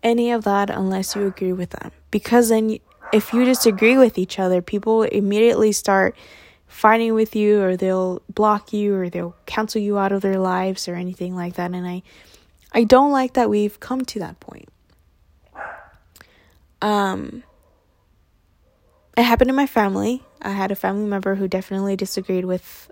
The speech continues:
my opinions and my mom's opinions and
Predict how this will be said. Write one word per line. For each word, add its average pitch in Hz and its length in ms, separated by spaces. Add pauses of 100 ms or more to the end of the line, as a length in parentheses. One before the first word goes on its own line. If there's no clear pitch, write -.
(100)
my 196 160
opinions 190 560
and 180 240 (400)
my 220 80
mom's 214 320
opinions 202 720
and 180 180